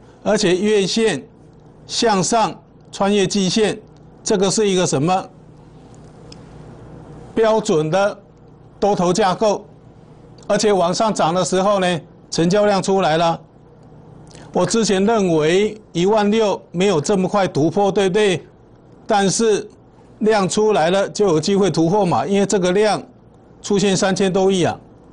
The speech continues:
所以往上突破。那年线呢，它现在也提早翻阳了。那之前在这个地方，这个量出来了，所以一万六突破了嘛。那这个量价齐扬，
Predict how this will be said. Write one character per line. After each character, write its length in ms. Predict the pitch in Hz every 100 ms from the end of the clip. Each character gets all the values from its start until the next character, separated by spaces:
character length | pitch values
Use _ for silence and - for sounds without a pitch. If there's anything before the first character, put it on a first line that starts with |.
| - - - - -
所 160 | - 214
以 20 |
往 200 | 175 160
上 160 | 202 170
突 160 | 170
破。 280 | 170 208 175 - - - - -
那 140 | 208
年 260 | 180 170 202
线 260 | 233 208
呢， 160 | 185 175 - - -
它 180 | 208
现 100 | 208
在 120 | 220 196
也 180 | 156
提 260 | 151 170 202
早 380 | 196 175 127 - - - - -
翻 240 | 196 202
阳 240 | 180 143
了。 180 | 185 190 - - - - - - - - - - - - -
那 100 | 202
之 160 | 233
前 180 | 220 190
在 140 | 208 202
这 320 | 277 269 190
个 140 | 165
地 200 | 190 170
方， 380 | 165 185 196 170
这 140 | - 202
个 80 |
量 240 | 190 202 185
出 180 | 202 202
来 200 | 151 170
了， 240 | 190 196 - - - - - - - -
所 220 | - 196
以 120 | 190 156
一 80 |
万 220 | 165 202 202
六 140 | 185
突 180 | 147 151
破 180 | 202 196
了 140 | 131
嘛。 180 | 110 - - - - - - - - - - - - - -
那 160 | - 214
这 80 | 233
个 140 | 208
量 180 | 233 220
价 220 | 208 220
齐 300 | 196 - 190
扬， 360 | 196 160 180